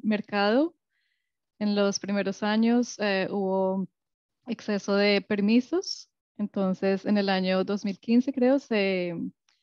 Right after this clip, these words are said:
introdujo el Market Stability Reserve, que es un mecanismo que permite moderar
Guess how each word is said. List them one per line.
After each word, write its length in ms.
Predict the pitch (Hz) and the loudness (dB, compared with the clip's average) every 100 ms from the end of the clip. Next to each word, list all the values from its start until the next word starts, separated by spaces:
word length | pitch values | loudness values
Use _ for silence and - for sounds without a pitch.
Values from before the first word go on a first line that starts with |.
| _ _ _ | _ _ _
introdujo 720 | 220 - 208 190 190 208 214 | -2 4 6 6 6 2 2
el 220 | 226 208 | 2 2
Market 400 | 202 202 202 214 | 2 0 -2 -8
Stability 520 | - 226 202 190 190 202 | -6 -2 0 -2 -2 -2
Reserve, 480 | 208 - 220 294 - - _ _ _ _ | -2 0 2 2 0 -14 _ _ _ _
que 120 | 208 | -4
es 60 | 202 | 0
un 80 | 208 | 2
mecanismo 500 | 208 214 196 196 196 | 2 2 2 0 -2
que 140 | 202 | -6
permite 720 | 202 185 185 - 185 185 180 - | -6 -4 -4 -2 0 2 0 0
moderar 500 | 208 190 185 180 | 4 4 4 2